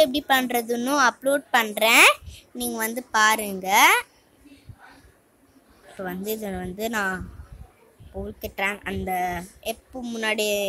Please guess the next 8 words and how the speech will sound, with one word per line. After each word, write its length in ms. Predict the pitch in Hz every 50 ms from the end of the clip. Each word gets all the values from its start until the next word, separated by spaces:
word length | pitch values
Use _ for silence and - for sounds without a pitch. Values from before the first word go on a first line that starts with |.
| 190 196
எந்த 120 | 214 247 254 240 233
bowl 180 | 214 196 185 180
இருந்துச்சோ 280 | 175 185 - - 466 571 359
அதே 200 | 214 185 190 190 190 190 196
பவுலுக்கு 400 | 180 175 175 180 - - 180 - 202
transfer 400 | 185 185 190 - - 196 190 - 190
பண்ணிக்கிட்டு 480 | 185 190 190 - - 240 - 427 554 659 - _ _ _ _ _ - - - - - -
இப்போ 160 | - 269